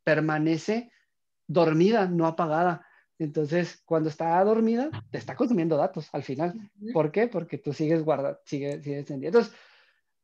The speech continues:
Speaker 1: a-, hay, hay un mundo, ¿no? Y creo que, este, por lo mismo, son espacios, eh, procuro hacer espacios de treinta minutos para compartir los temas con la gente, para desmenuzarlos, des-, si es necesario desmentir algo, desmentirlo, presentar si hay algo nuevo,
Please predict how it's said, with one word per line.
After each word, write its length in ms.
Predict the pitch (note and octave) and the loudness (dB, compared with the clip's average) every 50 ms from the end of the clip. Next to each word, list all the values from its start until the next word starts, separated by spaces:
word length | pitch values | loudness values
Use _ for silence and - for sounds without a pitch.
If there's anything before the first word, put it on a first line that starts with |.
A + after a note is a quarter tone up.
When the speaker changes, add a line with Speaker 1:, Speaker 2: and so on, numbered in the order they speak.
| _ _ - | _ _ -12
Speaker 1:
a-, 260 | - - F3 F3 F3+ | -8 -6 -4 0 2
hay, 180 | G#3 G#3+ A#3+ A3+ | 4 4 4 4
hay 180 | - F#3 F#3+ | 4 6 6
un 100 | G3+ F#3 | 6 6
mundo, 200 | F3 F3+ E3 D3+ | 4 4 2 2
¿no? 120 | D3 E3 E3+ | 0 0 0
Y 60 | D#3 | 0
creo 180 | D#3 D#3+ D#3+ D#3+ | 0 0 -2 0
que, 420 | - F3 F3 E3+ D#3+ D#3 D3 C#3+ | 0 0 0 0 0 -2 -4 -6
este, 720 | C#3+ C3 - _ - D#3 D#3+ E3+ E3 D#3 C#3 B2+ A#2+ - _ _ _ _ _ _ - | -8 -8 -8 _ -4 0 2 4 4 4 2 0 -4 -10 _ _ _ _ _ _ 0
por 160 | F3 E3 D#3+ | 2 4 4
lo 80 | E3+ | 4
mismo, 240 | D#3+ E3+ E3+ F3+ G3+ G#3 G3+ G3+ - _ _ _ _ _ _ _ - | 4 6 6 6 6 4 4 0 -6 _ _ _ _ _ _ _ -10
son 260 | F3+ - F3+ F3 F#3 | -2 0 2 4 4
espacios, 680 | G3 G3 - G#3 G3 F3+ F#3 G#3 G#3+ G#3 G#3 - _ _ _ _ _ _ _ - | 2 2 2 2 2 2 2 2 2 0 -2 -8 _ _ _ _ _ _ _ -8
eh, 120 | D#3+ D#3+ | -8 -6
procuro 380 | - - F3+ E3 - E3+ E3+ F#3+ | -2 -2 -2 0 2 2 4 4
hacer 200 | F#3+ F3 G3 F#3+ | 4 4 2 0
espacios 440 | G3 F#3 - - F3+ E3 D#3 G3+ F#3 | 0 0 0 0 0 0 0 -2 -2
de 80 | F#3 | -2
treinta 300 | F3 - F3 E3 D#3+ F#3+ | 0 0 0 2 2 2
minutos 460 | F#3+ F#3 E3 E3+ F#3 F3 B3 B3 B3 - | 2 2 2 2 0 0 -2 -4 -4 -6
para 240 | - E3 D#3 D3 | -6 -4 -4 -4
compartir 400 | - D3+ D3 - C#3 C#3 - D3+ | -4 -6 -6 -6 -8 -6 -6 -4
los 180 | D#3 E3+ D#3+ - | -4 -4 -4 -4
temas 320 | - E3+ F3 - - - | -4 -2 -2 -2 -4 -4
con 140 | - - D3 | -8 -10 -10
la 80 | C#3 B2+ | -10 -8
gente, 420 | - D#3 D#3+ E3+ G3+ B3+ - - _ _ - - - _ _ _ | -8 -8 -4 -2 -2 -4 -4 -6 _ _ -20 -20 -20 _ _ _
para 220 | - E3 D#3+ E3 E3+ | 0 2 4 4 4
desmenuzarlos, 840 | F3 E3 E3 F#3 F3 F3 D3+ F3+ G3 G#3 A#3 B3+ C#4+ C#4+ - - _ _ _ _ _ _ _ - - _ | 4 4 4 4 2 4 2 2 2 2 2 2 0 0 -2 -8 _ _ _ _ _ _ _ -20 -12 _
des-, 360 | - D#3 F3 F3 E3+ F3 F3 - G3 - - | 0 0 0 0 0 -2 -6 -10 -16 -18 -18
si 280 | D#3+ - - F#3 F#3+ | -16 -6 2 4 4
es 60 | G3+ G3+ | 4 4
necesario 360 | A3 G#3 F3+ F#3 G3+ G3+ G#3 | 2 0 0 0 2 2 2
desmentir 400 | G3 F3 F3 D#3+ E3 E3 F3 E3+ | 2 2 2 0 0 2 2 2
algo, 160 | F3+ F#3+ G3 | 4 4 4
desmentirlo, 560 | F#3+ E3 D#3+ D#3 D#3 D#3 G3 G#3+ B3 C4 - | 2 2 0 0 0 0 0 2 0 0 0
presentar 520 | - F#3+ E3 D#3+ E3+ D#3+ D3+ D3+ E3 F3 E3+ | 0 0 2 2 0 0 0 0 -2 -2 0
si 100 | F#3+ G#3 | 0 2
hay 60 | G#3 | 2
algo 200 | G3+ G3+ G3+ G3+ | 2 2 2 2
nuevo, 420 | F#3+ F3+ F3+ G3 A#3 C#4+ E4 - | 2 4 4 2 2 0 -2 -6